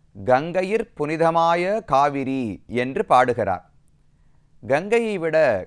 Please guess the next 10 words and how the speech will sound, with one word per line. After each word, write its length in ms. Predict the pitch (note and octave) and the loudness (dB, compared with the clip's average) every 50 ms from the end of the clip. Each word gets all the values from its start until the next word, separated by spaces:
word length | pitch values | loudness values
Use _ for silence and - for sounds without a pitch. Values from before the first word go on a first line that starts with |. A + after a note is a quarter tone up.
| - _ | -10 _
காவிரிக்கு 640 | - C#3+ E3+ G#3 G#3+ G#3 G3+ F#3+ E3+ - - G3+ G3+ D#3+ D3 | -4 -2 -2 -2 -4 -4 -4 -4 -4 -8 -10 -8 -6 -4 -4
ஏன் 200 | D#3+ F#3 G3+ G3 | -2 -4 -6 -8
புனிதத்தன்மை 720 | - - D#3+ F3 F3 F3+ F3+ - _ E3+ D3+ D3+ D3 D#3+ D#3 | -8 -8 -6 -4 -4 -4 -4 -4 _ -4 -4 -4 -4 -4 -4
அதிகம்? 380 | C3+ A#2+ C3 C3+ C3 C3 B2+ C3 - _ _ _ _ - _ _ _ _ _ _ _ _ - | -2 -2 -2 -2 -4 -4 -6 -6 -14 _ _ _ _ -20 _ _ _ _ _ _ _ _ -8
கங்கைதான் 760 | G2 G#2 A#2+ A#2+ C3+ C#3+ D3+ D#3 D#3 C#3+ D3+ D3+ E3 F3+ F#3+ F#3+ - _ _ _ _ | -2 0 0 0 0 0 0 0 0 0 -2 -2 -2 -4 -6 -12 -18 _ _ _ _
திருவிக்கிரமனுடைய 840 | - C#3+ D#3+ G3 A3 - _ - G#3+ G#3 F#3+ F3 E3 D#3 D3 D#3 F3 F#3+ | -6 -4 -4 -4 -6 -6 _ -4 -4 -4 -4 -6 -6 -4 -4 -4 -4 -6
ஸ்ரீபாத 680 | - - - D#3 F#3 G#3 - G#3+ G3 G3 F#3+ F3 E3+ | -8 -8 -8 -8 -8 -6 -4 -2 -2 -2 -2 -2 -4
தீர்த்தமாகவே 840 | - - D3 E3 D#3+ - - E3 D3+ D#3 D3+ D3+ D3 D3+ C#3+ E3 F#3 F#3 | -4 -2 -4 -4 -4 -4 -6 -4 -4 -2 -2 -2 -2 -2 -2 -2 -4 -4
கொண்டாடப்படுகிறது. 1000 | - C3 C3 C#3 D3+ D3+ D3+ C#3+ C#3 - - B2 A#2+ B2+ A#2+ A#2 A2+ G#2+ G#2+ C3 - _ - _ _ _ - - _ _ _ _ _ - | -4 -4 -2 2 2 2 2 2 0 -2 -4 -2 -2 0 0 -2 -2 -2 -4 -8 -10 _ -20 _ _ _ -20 -20 _ _ _ _ _ -14
பகவானுடைய 720 | A2+ B2 C#3 D3 F#3+ G3 G#3 G3+ G3+ G3+ G3 F3+ F3+ F3+ | -2 -2 0 2 2 0 0 -2 -2 -4 -4 -4 -2 -2